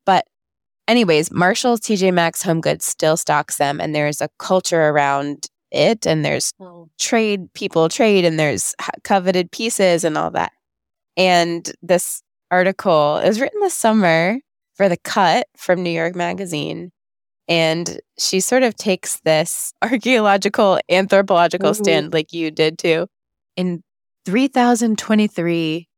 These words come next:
Speaker 1: when, you know, you're at your camp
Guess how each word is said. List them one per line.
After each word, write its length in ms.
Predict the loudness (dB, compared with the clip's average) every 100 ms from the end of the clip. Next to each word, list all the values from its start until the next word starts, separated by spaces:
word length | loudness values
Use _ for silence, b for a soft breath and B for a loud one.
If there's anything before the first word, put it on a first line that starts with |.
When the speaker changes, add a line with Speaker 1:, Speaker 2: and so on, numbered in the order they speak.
| _ _ _ _ -4
Speaker 1:
when, 720 | 0 2 4 2 0 -4 -8 -14 _
you 160 | -2 2
know, 340 | 4 2 0
you're 200 | -2 0
at 180 | 2 2
your 200 | 0 -2
camp 460 | 0 0 2 2